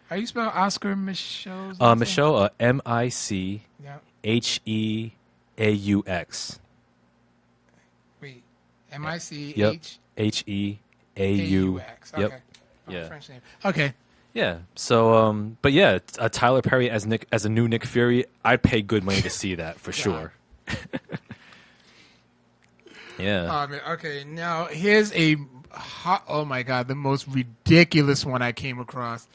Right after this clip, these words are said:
Speaker 2: Okay.
Speaker 1: You wouldn't even wanna believe what it's for.
Speaker 2: All right. What's up?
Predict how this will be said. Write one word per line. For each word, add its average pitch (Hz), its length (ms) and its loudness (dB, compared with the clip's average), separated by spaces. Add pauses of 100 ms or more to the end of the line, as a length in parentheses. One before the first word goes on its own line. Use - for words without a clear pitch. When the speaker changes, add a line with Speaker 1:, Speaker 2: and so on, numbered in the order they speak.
(140)
Speaker 2:
Okay. 104 300 -2
Speaker 1:
You 160 100 -2
wouldn't 160 180 0
even 147 300 0
wanna 143 180 4
believe 135 460 0
what 135 160 2
it's 127 120 -4
for. 117 320 -2 (600)
Speaker 2:
All 101 80 -2
right. 90 240 -2
What's 101 160 -6
up? 80 160 -6